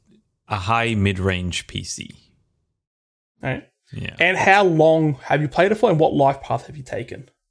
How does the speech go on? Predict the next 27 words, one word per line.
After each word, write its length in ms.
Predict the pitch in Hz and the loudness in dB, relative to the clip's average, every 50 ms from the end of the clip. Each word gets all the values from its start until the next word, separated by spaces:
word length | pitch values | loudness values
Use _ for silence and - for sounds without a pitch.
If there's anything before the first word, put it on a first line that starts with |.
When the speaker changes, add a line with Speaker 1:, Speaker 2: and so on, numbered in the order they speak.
| _ _ _ | _ _ _
Speaker 1:
I've 300 | - 120 113 113 107 98 | -6 -4 -2 -2 -2 -2
not 160 | 113 120 120 | -2 -4 -2
played 240 | - 107 107 101 101 | -2 -2 -2 -2 -2
it 80 | - - | -4 -8
for 140 | - - 90 | -12 -10 -6
very 260 | 92 98 92 87 87 | -4 -4 -4 -4 -4
long. 240 | 87 98 110 120 98 | -6 -6 -6 -8 -10
I've 120 | 95 - | -12 -8
played 200 | - 104 98 90 | -8 -8 -8 -8
it 60 | 90 | -10
for 200 | - - 95 92 | -8 -6 -6 -4
eleven 300 | 90 92 98 92 98 92 | -4 -4 -6 -6 -6 -8
and 140 | 92 90 90 | -8 -8 -8
a 20 | |
half 260 | 87 90 90 101 92 - | -8 -8 -10 -10 -8 -8
hours, 600 | 92 90 90 95 107 139 156 - - - - - _ _ _ _ _ _ _ _ | -8 -8 -8 -8 -8 -10 -10 -12 -16 -18 -20 -20 _ _ _ _ _ _ _ _
and 380 | - 104 98 95 95 92 92 - - | -10 -8 -8 -6 -6 -6 -8 -8 -8
I 260 | 101 101 98 95 101 | -8 -8 -6 -6 -6
was, 720 | 101 95 90 90 87 90 87 87 87 85 - - - - - - | -6 -6 -4 -4 -4 -4 -6 -6 -8 -8 -10 -12 -12 -14 -14 -14
uh, 380 | 92 92 92 92 90 90 85 - | -12 -10 -8 -8 -8 -8 -10 -8
a 140 | - 113 110 | -8 -8 -8
nomad. 640 | 107 104 110 135 156 156 139 107 - - - - - - - - _ _ _ | -6 -6 -4 -4 -4 -4 -4 -6 -8 -12 -14 -16 -18 -18 -20 -20 _ _ _
I 40 | |
started 500 | - - - - 127 117 117 110 104 110 | -14 -14 -10 -6 -4 -4 -4 -4 -2 -2
out 300 | 113 113 123 120 - - | 0 0 0 -2 -4 -4
in 160 | 120 107 101 92 | -2 -2 0 0
the, 340 | 107 101 98 95 90 90 | -2 -2 -2 -4 -6 -8